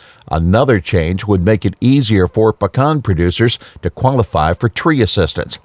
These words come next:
But Senate aides have raised concerns about the accuracy of the damage estimates. That, according to Georgia Representative Sanford Bishop,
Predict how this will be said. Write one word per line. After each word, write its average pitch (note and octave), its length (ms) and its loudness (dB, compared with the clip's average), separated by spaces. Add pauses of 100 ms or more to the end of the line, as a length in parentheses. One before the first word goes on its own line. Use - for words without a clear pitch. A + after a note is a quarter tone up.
(340)
But A2 160 -2
Senate F#3 420 0
aides A#2+ 360 2
have G2+ 180 2
raised A#2 400 2
concerns G#2 640 0
about G2 360 2
the G#2 200 0
accuracy G#2 760 0
of G2+ 180 0
the A2+ 80 2
damage F2+ 480 0 (100)
estimates. A2+ 560 0 (300)
That, A2+ 180 2
according G2+ 440 0
to G2 100 -2
Georgia G2+ 400 2
Representative F#2+ 720 0
Sanford G2 500 0
Bishop, G2+ 400 0